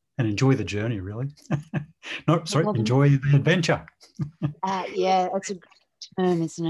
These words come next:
Speaker 2: it? I love that term, adventure. Gavin, I, so I have to a-, add one more question, and Deidre, I'm so sorry. But I, d-, I,
Speaker 1: <laughs>
Speaker 2: look, I love you, I love your answer to the last advice. A-, and it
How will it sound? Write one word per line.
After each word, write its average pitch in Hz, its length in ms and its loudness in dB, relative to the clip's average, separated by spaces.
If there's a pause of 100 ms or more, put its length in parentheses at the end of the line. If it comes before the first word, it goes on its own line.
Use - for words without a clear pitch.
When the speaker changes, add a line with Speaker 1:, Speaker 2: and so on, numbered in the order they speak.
Speaker 2:
it? 156 140 -8 (920)
I 175 140 2
love 165 380 0
that 160 260 -4
term, 151 260 -4
adventure. 156 720 -12 (1080)
Gavin, 190 260 2
I, 190 120 -2
so - 140 -2
I 202 180 0
have 208 180 -2
to - 200 -6
a-, - 80 -8 (140)
add 170 200 -2
one 175 220 0
more 165 140 0
question, 165 520 -8
and 165 240 -4
Deidre, 170 200 -6
I'm 175 140 -6
so 180 220 -8
sorry. 165 600 -8 (920)
But 190 100 0
I, 190 220 0
d-, 202 180 -8 (220)
I, 190 280 -6
Speaker 1:
<laughs> - 40 -14
Speaker 2:
look, 190 160 -2
I 185 80 0
love 190 340 0
you, 214 160 -4
I 185 120 0
love 190 300 2
your 202 220 0
answer 175 340 -2
to - 140 -14
the 180 100 -6
last 160 420 -8
advice. 151 540 -12 (920)
A-, 165 60 -14 (120)
and 180 160 0
it 180 100 -2